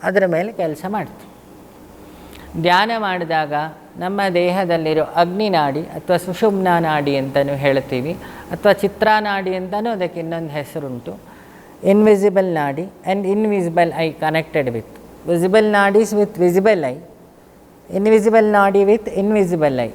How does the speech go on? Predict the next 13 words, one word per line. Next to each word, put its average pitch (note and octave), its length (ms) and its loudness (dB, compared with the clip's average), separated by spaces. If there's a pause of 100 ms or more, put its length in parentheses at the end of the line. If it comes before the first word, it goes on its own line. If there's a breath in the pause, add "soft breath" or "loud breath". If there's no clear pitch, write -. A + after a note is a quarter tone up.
(140)
ಅಲ್ಲಿಗೆ F#3+ 400 0
ಕನೆಕ್ಟಿವಿಟಿ E3+ 680 -2 (240)
ಇದೆ E3 240 0
ಅಂತ E3+ 220 -6
ಆಯ್ತು. - 320 -2 (920 loud breath)
ಆ G3 120 4
ಇನ್ವಿಸಿಬಲ್ G#3 720 4
ಐ G3 120 2
ಯಾವುದನ್ನು G#3 480 4
ತೋರಿಸುತ್ತೆ? E3+ 640 -2
ಒಳಗಿರೋ F3+ 600 2
ಚೈತನ್ಯವನ್ನು F3+ 760 -4
ತೋರಿಸುತ್ತೆ. - 560 -10